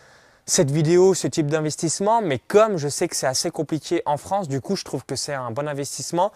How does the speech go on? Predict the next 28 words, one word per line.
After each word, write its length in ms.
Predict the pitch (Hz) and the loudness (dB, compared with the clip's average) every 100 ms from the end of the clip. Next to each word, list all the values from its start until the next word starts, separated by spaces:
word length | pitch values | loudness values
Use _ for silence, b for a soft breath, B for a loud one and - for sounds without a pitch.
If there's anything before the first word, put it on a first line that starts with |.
| B B | B B
c'est 220 | - - | -6 -2
l'immobilier 720 | 147 156 160 147 151 170 190 - - | 0 0 0 0 2 4 2 0 -6
en 120 | 151 | -2
Estonie. 380 | 160 - 160 117 b b | -2 -2 -4 -4 b b
Donc, 140 | - 139 | -4 0
j'ai 100 | 165 | 2
sept 360 | - - 277 - | 2 4 2 2
pour 200 | 226 - | -4 -4
cent 180 | 233 | -4
de 80 | 202 | -2
rentabilité 960 | 143 135 185 190 175 175 175 - 185 - 139 | -2 -2 -2 0 0 0 0 4 4 4 -4
nette 520 | 143 175 190 - - | -2 2 2 0 -16
sur 480 | - - - 196 185 | -10 -6 0 0 0
des 160 | 135 131 | 0 0
logements 560 | 139 185 208 170 196 | 4 6 6 4 -2
fixes, 640 | 190 - 226 214 - - - - | -2 -2 0 0 -2 -6 -8 -10
donc 140 | 131 | -4
des 100 | 135 | -2
nouveaux 400 | 147 180 202 208 | 0 2 4 4
immeubles 560 | 175 180 196 196 143 - | 4 2 2 2 0 -6
meublés 720 | 135 151 170 202 175 196 214 214 b b b b | -2 2 8 8 6 4 4 2 b b b b
en 260 | - 185 - - | 6 6 6 -2
location 600 | 131 151 170 175 - 160 | 0 2 2 0 -2 -4
fixe, 300 | - 294 - | 0 -2 -2
donc 200 | 135 123 | -8 -4
du 140 | 139 | -2
long 100 | 147 | -2
terme. 380 | 151 214 196 113 | 2 2 2 -6